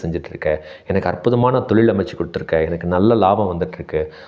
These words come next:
அற்புதமான வேலையை கொடுத்துருக்க, நான் ரொம்ப சந்தோஷமா இருக்கேன், என் கணவர் ரொம்ப நல்லவர், என்கிட்ட அன்பா இருக்காரு."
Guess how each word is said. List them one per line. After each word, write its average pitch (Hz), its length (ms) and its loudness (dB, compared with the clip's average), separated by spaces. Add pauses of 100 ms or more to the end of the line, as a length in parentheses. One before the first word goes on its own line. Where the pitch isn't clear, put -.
அற்புதமான 117 560 2
வேலையை 107 380 4
கொடுத்துருக்க, 85 440 -2
நான் 82 200 0
ரொம்ப 117 200 0
சந்தோஷமா 92 520 0
இருக்கேன், 82 340 -10 (340)
என் 85 160 -4
கணவர் 113 340 2
ரொம்ப 95 260 2
நல்லவர், 87 480 0 (320)
என்கிட்ட 95 340 -4
அன்பா 107 360 2
இருக்காரு." 82 500 -2